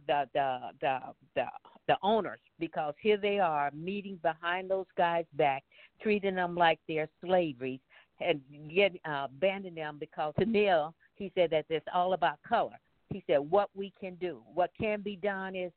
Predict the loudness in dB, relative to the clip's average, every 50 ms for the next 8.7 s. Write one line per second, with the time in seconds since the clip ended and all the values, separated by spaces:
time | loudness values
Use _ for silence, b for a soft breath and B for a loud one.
0 | _ -2 -2 -2 -2 -4 -10 -16 -8 -2 0 2 2 0 0 -2 -2 -2 -2 -2
1 | -4 -10 -10 -10 -10 -14 _ b b b b -10 -10 -10 -10 -14 -12 _ 0 2
2 | 2 2 2 0 0 2 2 4 4 2 0 _ _ -8 -4 -4 -2 -4 -4 -8
3 | -12 -16 -20 _ _ _ _ _ _ _ -2 0 0 0 0 -2 -4 -4 -4 -6
4 | -4 -4 -6 -6 -4 -2 -2 -2 -2 -4 -6 -10 _ _ _ -2 0 0 0 0
5 | -2 -4 -8 -12 _ _ _ _ _ _ _ _ _ -2 2 2 2 2 0 -6
6 | -12 -14 _ _ _ _ -8 -8 -4 0 2 4 4 4 4 2 2 0 -4 -8
7 | -10 -8 -6 -6 -6 -8 -6 -2 2 4 4 4 4 2 0 -2 0 2 4 4
8 | 6 6 4 4 2 2 0 -2 -4 -4 -6 -6 -8